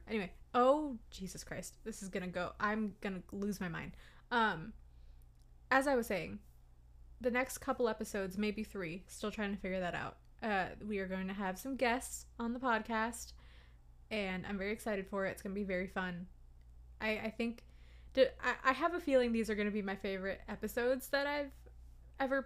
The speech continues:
planned on doing so far, and being able to do it with my friends is just gonna make it a million times better, and so I'm very excited for you guys to listen to those.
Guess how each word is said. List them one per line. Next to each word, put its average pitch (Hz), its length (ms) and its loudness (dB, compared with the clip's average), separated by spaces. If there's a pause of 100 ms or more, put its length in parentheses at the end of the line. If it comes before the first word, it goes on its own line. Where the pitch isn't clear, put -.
planned 247 480 0
on 269 160 0
doing 277 280 0
so 277 180 2
far, 277 400 2 (560)
and 196 420 -2 (340)
being 226 180 4
able 208 180 2
to 202 120 -6
do 196 140 2
it 185 60 2
with - 140 -4
my 190 80 0
friends 180 460 -4
is 190 120 -10
just 190 200 -6
gonna 185 120 -2
make 170 180 -4
it 185 120 -2
a - 20 -6
million 175 260 -4
times 175 260 -4
better, 180 320 0
and 214 180 -2
so 190 80 -2
I'm 180 140 -2
very 185 200 -2
excited 180 380 -4
for 214 80 -4
you 196 120 -2
guys 180 200 -4
to 175 320 -4 (240)
listen 185 280 -6
to 254 100 -4
those. 311 480 -4